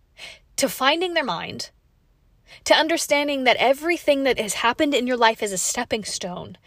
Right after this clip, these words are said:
and you have to find it. You genuinely have to find why you're stepping on that stone. It is so important.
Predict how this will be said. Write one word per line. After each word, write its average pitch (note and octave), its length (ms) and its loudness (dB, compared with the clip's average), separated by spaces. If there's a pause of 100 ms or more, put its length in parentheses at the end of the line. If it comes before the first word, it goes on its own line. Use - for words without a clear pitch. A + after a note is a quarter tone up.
(200)
and B3 140 2
you A#3 80 0
have A#3 340 0
to B3 80 0
find B3 580 2
it. - 340 -2 (1080)
You B3 280 0
genuinely D4 600 4
have C4 240 -2
to D4 80 0
find A#3 540 -2
why G#3+ 260 4
you're A#3+ 180 2
stepping A3+ 440 0
on F#3 140 0
that F3 140 -2
stone. - 440 -4 (2500)
It D#4+ 120 6
is E4+ 120 6
so D#4 320 2
important. A3+ 920 -6